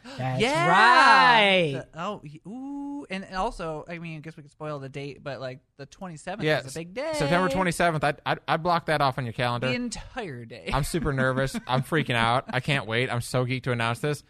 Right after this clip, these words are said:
Speaker 3: You're, you're gonna wanna be around for September twenty-seventh, and the announcement's coming on Monday.
Speaker 1: It's gonna be nice.
Speaker 2: We'll talk about it next A F K for sure.
Speaker 1: Yeah, we'll definitely talk about it. And again, if you guys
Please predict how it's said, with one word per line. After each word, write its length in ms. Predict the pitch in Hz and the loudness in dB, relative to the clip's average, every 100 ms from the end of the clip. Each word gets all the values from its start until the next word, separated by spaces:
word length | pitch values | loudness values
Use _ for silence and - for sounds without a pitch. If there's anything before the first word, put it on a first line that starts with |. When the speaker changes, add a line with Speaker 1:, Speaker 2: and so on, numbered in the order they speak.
| _ - | _ -12
Speaker 3:
You're, 280 | 123 117 123 | -4 -4 -4
you're 140 | 113 | -4
gonna 100 | 123 | -2
wanna 160 | 120 120 | -2 -4
be 100 | 117 | -2
around 340 | 113 117 113 107 | 0 0 -2 -6
for 80 | |
September 300 | - - 120 | -14 -8 -6
twenty-seventh, 640 | 110 120 107 117 117 127 - _ _ _ - | -4 -4 -2 -4 -4 -8 -12 _ _ _ -10
and 160 | 110 110 | -6 -4
the 60 | |
announcement's 400 | 110 113 - 117 | 0 0 -2 -8
coming 200 | 117 110 | -6 -4
on 80 | 107 | -4
Monday. 360 | 107 104 101 - | -4 -6 -8 -12
Speaker 1:
It's 120 | - | -12
gonna 160 | - 110 | -10 -8
be 80 | 104 | -10
nice. 240 | 101 - | -12 -8
Speaker 2:
We'll 100 | 220 | -4
talk 160 | 240 220 | -2 -2
about 160 | 196 | -2
it 20 | |
next 180 | 180 175 | -4 -8
A 20 | 160 | -8
F 100 | 143 | -10
K 140 | - 131 | -12 -16
for 140 | - | -16
sure. 200 | - - - | -20 -18 -2
Speaker 1:
Yeah, 180 | 311 202 | 2 4
we'll 200 | 202 214 | 2 4
definitely 340 | 240 247 233 | 2 2 -4
talk 240 | - 202 | 0 0
about 240 | 196 185 185 | 2 2 2
it. 100 | 175 | 2
And 140 | 180 | 2
again, 420 | 175 151 220 220 | 0 0 2 2
if 280 | 214 180 165 | 0 -2 -2
you 80 | 196 | -2
guys 420 | 185 180 175 170 | 0 2 2 -2